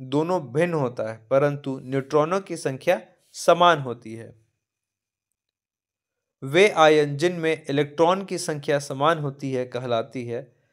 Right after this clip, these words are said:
समन्यूट्रॉनिक। किस उत्सर्जन से समभारिक उत्पन्न होते हैं?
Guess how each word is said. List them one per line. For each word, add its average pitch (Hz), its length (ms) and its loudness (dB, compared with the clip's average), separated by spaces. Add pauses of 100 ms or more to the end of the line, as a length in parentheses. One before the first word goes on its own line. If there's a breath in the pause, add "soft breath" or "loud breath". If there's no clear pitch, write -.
(200)
समन्यूट्रॉनिक। 131 1080 0 (2000)
किस 247 320 4
उत्सर्जन 175 600 6
से 165 220 0
समभारिक 147 1120 2 (120)
उत्पन्न 160 360 2
होते 139 340 -4
हैं? 135 440 -8